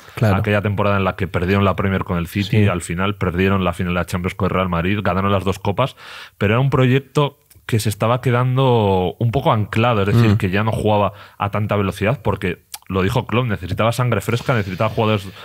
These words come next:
Speaker 2: nuevos, y de hecho, ahora mismo, cuando el Liverpool está teniendo problemas de bajas, con jugadores fuera por la Copa África y la Copa Asia, ha dado entrada a jugadores de la cantera.
Speaker 1: Mm.
Speaker 2: Y eso también
Speaker 1: Total.
Speaker 2: es una muestra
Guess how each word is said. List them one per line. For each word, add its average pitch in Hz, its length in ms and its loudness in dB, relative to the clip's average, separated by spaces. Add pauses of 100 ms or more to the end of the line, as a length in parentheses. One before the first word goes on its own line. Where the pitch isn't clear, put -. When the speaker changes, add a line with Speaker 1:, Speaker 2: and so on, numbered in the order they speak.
(180)
Speaker 2:
nuevos, 117 360 2
y 110 120 2
de 101 180 2
hecho, 143 440 -2
ahora 107 200 2
mismo, 120 440 -2 (260)
cuando 90 240 -2
el 90 60 0
Liverpool 104 360 2
está 101 180 -2
teniendo 98 360 -2
problemas 90 420 -2
de 85 80 0
bajas, 104 540 0 (400)
con 95 140 -4
jugadores 92 420 0
fuera 95 340 0
por 87 160 -4
la 87 60 0
Copa 90 280 -2
África 92 280 -4
y - 20 0
la 82 120 -2
Copa 85 320 0
Asia, 123 320 -2 (400)
ha 208 120 0
dado 120 680 2
entrada 101 380 0
a 120 40 0
jugadores 107 360 0
de 131 80 2
la 98 100 0
cantera. 87 420 2
Speaker 1:
Mm. 107 220 4
Speaker 2:
Y 101 200 0
eso 147 260 0
también 120 300 0
Speaker 1:
Total. 104 180 4
Speaker 2:
es 101 160 -2
una 123 260 0
muestra 127 500 0